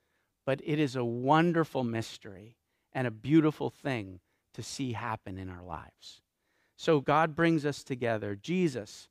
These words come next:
brings us together in amazing ways. Uh,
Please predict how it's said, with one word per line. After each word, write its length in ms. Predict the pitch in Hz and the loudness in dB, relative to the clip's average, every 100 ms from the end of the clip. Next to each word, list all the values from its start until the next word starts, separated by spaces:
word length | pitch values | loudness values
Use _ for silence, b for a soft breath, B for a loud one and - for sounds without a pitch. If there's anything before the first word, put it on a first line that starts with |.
| _ _ - | _ _ -2
brings 280 | 135 117 | 0 0
us 140 | 113 - | -4 -8
together 520 | - 113 98 90 85 _ _ | -10 -6 -4 -6 -10 _ _
in 100 | 113 | -4
amazing 560 | 104 101 101 104 92 90 | -2 -2 -2 -4 -8 -12
ways. 420 | 87 82 - - _ _ _ _ _ _ _ _ - | -14 -18 -20 -20 _ _ _ _ _ _ _ _ -8
Uh, 220 | 120 113 | -4 -2